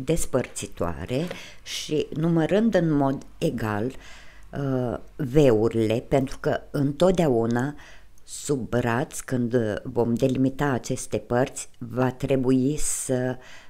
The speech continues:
avem rândul format din V-uri. Deci vom pune două, patru, două, patru. În cel de-al cincilea V voi pune clămița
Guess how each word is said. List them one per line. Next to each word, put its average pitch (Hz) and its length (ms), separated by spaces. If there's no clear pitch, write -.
avem 147 460
rândul 135 920
format 127 480
din 131 460
V-uri. 98 760
Deci 139 200
vom 123 220
pune 117 360
două, 110 600
patru, 110 1200
două, 113 640
patru. 139 840
În 185 300
cel 220 260
de-al 165 220
cincilea 139 760
V 110 320
voi 113 160
pune 107 420
clămița 98 840